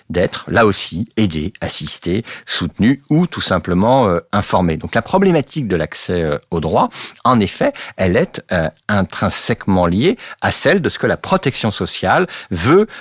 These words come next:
aujourd'hui davantage faire en matière d'accompagnement. Et sur l'accompagnement, on peut le voir de, de trois façons, parce que, euh, c'est encore un grand mot, euh, que l'accompagnement, euh, mais de quoi parle-t-on ? Eh bien, on parle de l'accompagnement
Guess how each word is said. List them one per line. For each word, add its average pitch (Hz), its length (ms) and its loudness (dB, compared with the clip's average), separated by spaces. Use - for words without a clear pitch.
aujourd'hui 92 480 0
davantage 101 600 2
faire 151 300 2
en 107 40 2
matière 113 380 0
d'accompagnement. 92 800 0
Et - 40 -18
sur 175 140 0
l'accompagnement, 147 640 2
on 185 60 -2
peut 101 120 -2
le 98 100 0
voir 110 220 4
de, 85 140 -2
de 85 100 -4
trois - 240 0
façons, - 440 -2
parce - 140 -16
que, - 100 -8
euh, 76 240 -4
c'est - 240 -8
encore 82 240 0
un 78 140 0
grand 78 360 4
mot, 185 440 6
euh, 82 340 -4
que 85 100 -4
l'accompagnement, 101 840 2
euh, 80 120 -4
mais 80 200 0
de - 80 -2
quoi - 220 0
parle-t-on ? 98 560 2
Eh 71 40 -6
bien, 80 120 -4
on 80 60 -6
parle 98 220 2
de 76 80 -6
l'accompagnement 85 720 0